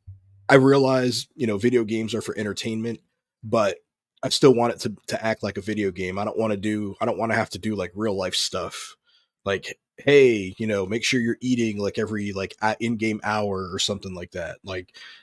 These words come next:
"Take medicine so you're not getting sick." I don't wanna worry about that kind of stuff, but I do want it to kinda, to be like that survival-like type thing where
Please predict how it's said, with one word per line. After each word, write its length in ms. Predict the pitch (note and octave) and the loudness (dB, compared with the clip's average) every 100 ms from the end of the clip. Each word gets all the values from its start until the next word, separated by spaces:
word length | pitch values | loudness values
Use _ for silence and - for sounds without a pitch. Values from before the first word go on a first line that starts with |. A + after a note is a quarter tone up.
| - | 0
"Take 240 | C3 A#2+ | 2 2
medicine 640 | B2+ C3 B2 A#2+ G#2+ G2 F#2 | 2 2 2 2 0 0 -6
so 140 | G#2 | -6
you're 120 | G#2 | -4
not 200 | G2 - | -6 -4
getting 260 | B2 G2 F#2 | -4 -4 -6
sick." 340 | - A2 E2+ _ _ _ - | -6 -4 -6 _ _ _ 4
I 80 | D3+ | 4
don't 120 | C3+ | 6
wanna 200 | C3+ A#2 | 4 4
worry 340 | G#2 A2 G#2+ | 2 0 0
about 320 | F2 F2 D#2+ | -2 -4 -6
that 160 | F#2+ E2+ | -6 -8
kind 240 | - F2+ | -8 -8
of 60 | D#2 | -6
stuff, 420 | - F2 - - - - _ | -6 -8 -14 -20 -20 -20 _
but 280 | A2 G#2 G2 - | -2 0 0 -2
I 100 | A2 | -2
do 220 | G#2+ B2+ | 2 2
want 240 | G#2+ A2 | 2 -2
it 80 | A2 | -2
to 80 | - | -8
kinda, 540 | - G#2 G2 F#2 F#2+ - _ - | -8 -6 -4 -6 -8 -14 _ -6
to 80 | A2 | -4
be 240 | G#2 G#2+ | 0 0
like 200 | G2 F#2 | -2 -4
that 180 | G#2 - | -6 -2
survival-like 760 | G#2 F#2 G2+ G2 G2+ E2+ F2+ - | -2 0 -2 -2 -4 -6 -8 -8
type 260 | G2 D#2+ | -10 -10
thing 320 | - G2 F2 F2+ | -8 -6 -6 -8
where 360 | F2+ E2+ D#2+ | -8 -8 -12